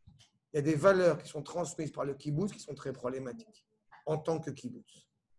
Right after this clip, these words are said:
La plupart des kibbutzim aujourd'hui sont tous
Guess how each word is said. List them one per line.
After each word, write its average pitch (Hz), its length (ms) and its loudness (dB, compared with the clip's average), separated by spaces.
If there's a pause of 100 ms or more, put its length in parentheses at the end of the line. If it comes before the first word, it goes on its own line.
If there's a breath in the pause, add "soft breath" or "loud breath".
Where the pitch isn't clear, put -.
La 101 80 -10
plupart 175 400 6
des 135 140 0
kibbutzim 139 720 -6
aujourd'hui 131 560 -4 (240 soft breath)
sont 139 400 -6 (160)
tous - 520 0